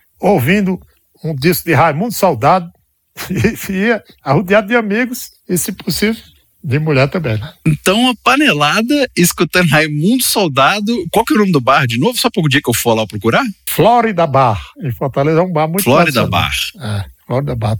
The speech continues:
Speaker 2: Em
Speaker 1: Chegando em
Speaker 2: Fortaleza.
Speaker 1: Fortaleza perguntando onde é o Florida Bar. Tem gente que acha que o bar é meu, porque eu ando tanto lá que o pessoal <laughs> pensa que é meu.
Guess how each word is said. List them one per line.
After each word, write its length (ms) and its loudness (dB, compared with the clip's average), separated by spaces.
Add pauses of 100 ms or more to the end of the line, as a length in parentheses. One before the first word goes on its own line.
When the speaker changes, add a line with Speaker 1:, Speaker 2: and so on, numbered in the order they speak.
Speaker 2:
Em 120 4
Speaker 1:
Chegando 280 2
em 40 -2
Speaker 2:
Fortaleza. 280 4
Speaker 1:
Fortaleza 240 2
perguntando 600 0 (480)
onde 180 -2
é 40 2
o 60 0
Florida 360 0
Bar. 320 0 (500)
Tem 180 2
gente 220 2
que 160 0
acha 240 4
que 140 -4
o 60 -4
bar 180 4
é 60 4
meu, 280 0
porque 140 -8
eu 200 0
ando 240 2
tanto 380 -2
lá 180 4
que 160 -4
o 40 0
pessoal 420 0
<laughs> 80 -12
pensa 180 -2
que 100 -4
é 40 0
meu. 200 0